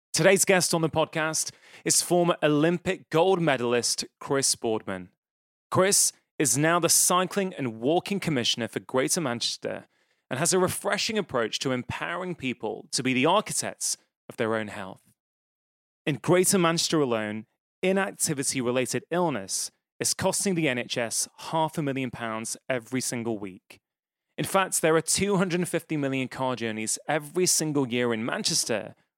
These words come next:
that are less than one kilometre. And it's not just Greater Manchester. The situation is the same across the U K. I delve into the reasons behind this in today's conversation and what we can do to change it.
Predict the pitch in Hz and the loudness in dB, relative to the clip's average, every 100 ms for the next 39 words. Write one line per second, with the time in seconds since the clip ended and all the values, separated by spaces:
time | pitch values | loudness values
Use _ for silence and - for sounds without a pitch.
0 | _ - 127 135 139 151 151 - 143 131 | _ -10 -6 -4 -4 -4 -2 -2 0 -2
1 | 117 131 135 135 117 117 113 - - - | 0 -2 -2 -4 -4 -4 -6 -10 -14 -20
2 | _ _ _ _ _ - 135 143 156 170 | _ _ _ _ _ -6 -2 0 0 2
3 | 185 - 156 - 123 113 117 107 107 - | 2 2 0 0 -2 -2 -4 -4 -6 -8
4 | - 113 - _ _ _ _ _ _ _ | -8 -12 -14 _ _ _ _ _ _ _
5 | _ _ _ - 139 - 190 - 160 151 | _ _ _ -6 -2 0 0 2 2 2
6 | 147 - - 139 - 151 147 151 - - | 0 -2 0 2 2 2 2 -2 -4 -6
7 | 147 127 - 110 107 - 101 - - _ | -4 -4 -4 -6 -6 -8 -12 -12 -20 _
8 | _ _ _ _ - 190 196 196 185 180 | _ _ _ _ 2 2 6 6 6 4
9 | - 156 123 151 180 160 143 127 - - | 4 4 4 4 4 2 0 0 -2 -6
10 | 208 139 - 117 113 110 - 113 101 - | -4 -4 -4 -4 -2 -2 -2 -6 -4 -4
11 | - - - 123 - _ _ - 120 110 | -4 -6 -8 -10 -14 _ _ -6 -4 0
12 | 139 139 - 123 - 113 113 - - - | 0 0 -4 -4 -4 -4 -4 -6 -8 -8
13 | 104 101 - - - | -8 -8 -12 -12 -8